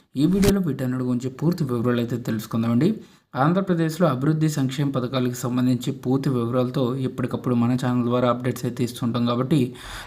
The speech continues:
తప్పనిసరిగా ఛానల్ని ఫాలో అవ్వండి. వీడియోని ఒక లైక్ చేయండి.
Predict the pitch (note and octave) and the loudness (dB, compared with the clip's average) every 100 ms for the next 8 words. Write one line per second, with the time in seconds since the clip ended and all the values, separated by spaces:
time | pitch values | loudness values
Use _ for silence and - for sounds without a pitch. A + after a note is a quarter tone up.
0 | - C#3+ - F#3+ G3 F3+ F#3 E3+ C3+ C3 | -8 -4 4 4 4 4 2 2 2 4
1 | C3+ C3+ C3 B2 B2 B2 D#3+ G#3 - - | 4 2 0 0 2 2 2 0 -4 -6
2 | - B2+ B2+ C3 B2 B2 A2+ A2+ - B2 | -2 2 4 2 0 -2 -4 -4 -2 2
3 | C3 G3 | 4 2